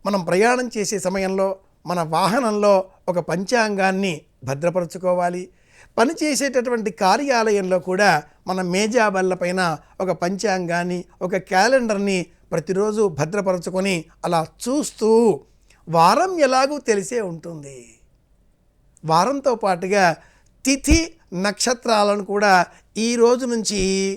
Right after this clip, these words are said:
గమనించే ప్రయత్నం చేద్దాం. అలాగే అతి ముఖ్యమైనటువంటి విషయం వర్జ్యం ఎప్పుడు ఉంది అనేది గమనించి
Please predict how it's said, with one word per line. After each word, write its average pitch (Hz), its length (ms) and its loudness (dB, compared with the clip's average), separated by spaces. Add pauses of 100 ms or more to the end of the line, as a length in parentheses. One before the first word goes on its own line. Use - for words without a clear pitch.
(440)
గమనించే 220 540 -2
ప్రయత్నం 185 460 -6 (100)
చేద్దాం. 131 500 -4 (800)
అలాగే 190 640 0 (240)
అతి 190 160 4
ముఖ్యమైనటువంటి 233 840 -2
విషయం 196 720 0 (500)
వర్జ్యం 233 680 2
ఎప్పుడు 233 460 2
ఉంది 196 720 2 (340)
అనేది 175 420 -2
గమనించి 202 500 -6